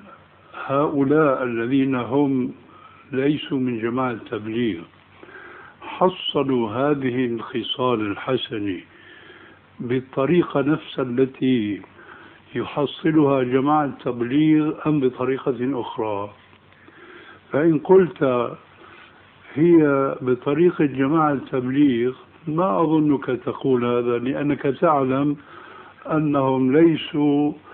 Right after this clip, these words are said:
من جماعة التبليغ ولا هم على منهج جماعة التبليغ. أظن ستقول هذا، ولا عندك رأي ثاني؟ لأني سأقول:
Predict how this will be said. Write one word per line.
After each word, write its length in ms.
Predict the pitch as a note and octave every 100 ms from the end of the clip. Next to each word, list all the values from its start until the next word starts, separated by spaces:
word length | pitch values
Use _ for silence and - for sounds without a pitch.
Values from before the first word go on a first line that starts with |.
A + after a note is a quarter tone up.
| - - -
من 300 | C3+ C3+ A#2+
جماعة 300 | B2+ D3 C#3+
التبليغ 760 | C3 - C3 A#2+ B2 C#3 C3+ C#3
ولا 340 | C#3 C3+ D3+
هم 320 | D3 B2+ C#3+
على 260 | C#3+ B2+ B2+
منهج 440 | C3 D3+ B2+ C3+
جماعة 280 | B2 D3+ D3+
التبليغ. 600 | D#3 - D3+ E3 E3+ C3+ F2 - _ - - - _ - - - - - - - - - - - - - - - - - - _ - - - -
أظن 420 | D3 D3+ G3+ F#3+ D#3+
ستقول 600 | E3+ D3 E3 - F3+ E3+
هذا، 380 | C#3 B2+ G2+ E2+ - - - -
ولا 360 | - C3+ C3+ C#3
عندك 380 | C3+ C#3+ C#3 C3+
رأي 300 | C#3+ C#3 B2+
ثاني؟ 520 | A#2+ B2 A#2+ A2 A#2+ - - - _ _ _ _ - - _ - - B2
لأني 520 | B2 C3+ D3+ D#3+ D3
سأقول: 800 | D#3+ D#3+ C#3+ - C#3 C#3 E3